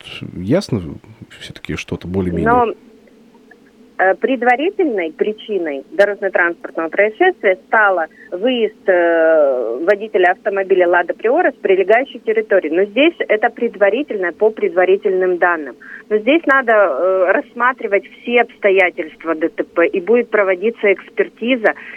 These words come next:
Speaker 2: В настоящий момент, так как это д-, дорожно-транспортное происшествие с пострадавшим, возбуждено дело об административном правонарушении по статье двенадцать двадцать четыре Кодекса Российской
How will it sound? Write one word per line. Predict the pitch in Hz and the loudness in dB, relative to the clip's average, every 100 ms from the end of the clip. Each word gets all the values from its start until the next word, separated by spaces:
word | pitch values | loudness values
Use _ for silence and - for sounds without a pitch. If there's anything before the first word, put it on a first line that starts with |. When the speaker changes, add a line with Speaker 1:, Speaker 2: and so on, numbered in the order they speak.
| - | -8
Speaker 2:
В | 190 | 0
настоящий | 214 214 233 247 - | 0 2 2 2 -2
момент, | 226 208 214 240 | -2 0 0 0
так | 220 | 0
как | 202 214 | 0 0
это | 202 202 | 0 0
д-, | 185 208 | 0 0
дорожно-транспортное | 185 208 233 220 208 220 220 - - 185 | 0 0 0 -2 0 -2 -2 -4 0 0
происшествие | 185 196 196 226 220 196 185 | 2 0 2 -2 0 0 -2
с | - | -2
пострадавшим, | 190 - 180 170 208 269 - 165 - - - | -6 -2 -2 0 -2 -2 -8 -12 -14 -20 -2
возбуждено | 214 208 226 226 214 196 | -2 -2 -4 -2 0 0
дело | 185 202 214 180 | 0 2 2 2
об | 160 | 0
административном | 180 180 185 - 208 196 208 190 170 - | -2 -2 -4 -2 -2 -2 -2 -2 -4 -8
правонарушении | 208 202 180 180 190 - 320 294 | -2 0 0 -4 -6 -2 0 0
по | 240 190 | -2 -6
статье | - 185 190 185 | -2 -2 2 0
двенадцать | 180 190 180 175 165 | 2 2 2 -2 -4
двадцать | 170 165 | -4 -4
четыре | - 202 180 | -4 -2 2
Кодекса | 208 185 185 - | 2 2 0 -2
Российской | 185 175 196 - 185 165 | 0 0 -4 -2 0 0